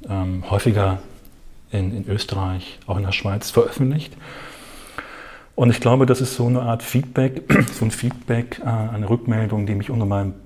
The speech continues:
bestärkt hat, das weiter zu verfolgen. Ähm, und letztlich ist das Schreiben meine Passion.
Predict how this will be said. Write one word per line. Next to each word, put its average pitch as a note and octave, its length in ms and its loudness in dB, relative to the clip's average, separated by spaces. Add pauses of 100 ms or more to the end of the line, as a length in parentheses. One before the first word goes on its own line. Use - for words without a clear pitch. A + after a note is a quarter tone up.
(160)
bestärkt A2+ 480 -2
hat, A#2 200 -2
das - 200 -6
weiter A2+ 220 -2
zu A#2+ 120 -6
verfolgen. B2+ 760 -4
Ähm, F#2+ 480 -8 (420)
und A#2+ 240 0
letztlich C3 380 4
ist B2 280 -2
das A#2+ 80 -2
Schreiben B2 380 4
meine A#2 200 0
Passion. E2+ 580 -8